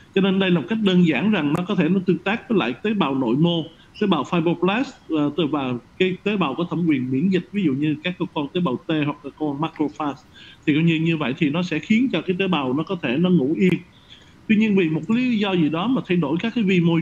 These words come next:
trường thì cái tế bào nó sẽ thức dậy, và khi như thức dậy bên cạnh các cái, cái, cái tế bào có thẩm quyền miễn dịch nó sẽ biến đổi, nó sẽ mất khắc chế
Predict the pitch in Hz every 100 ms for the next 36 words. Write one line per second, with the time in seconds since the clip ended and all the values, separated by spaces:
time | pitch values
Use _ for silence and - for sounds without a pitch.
0 | 160 165 135 131 - - - 170 147 208
1 | 220 220 165 165 190 160 277 - 160 120
2 | 143 156 147 123 180 165 156 233 165 131
3 | 139 156 151 135 139 - 190 202 190 -
4 | - 196 185 202 190 196 143 165 175 165
5 | 143 131 175 175 170 175 156 175 226 233
6 | 127 185 220 190 160 220 - 220 - 196
7 | 240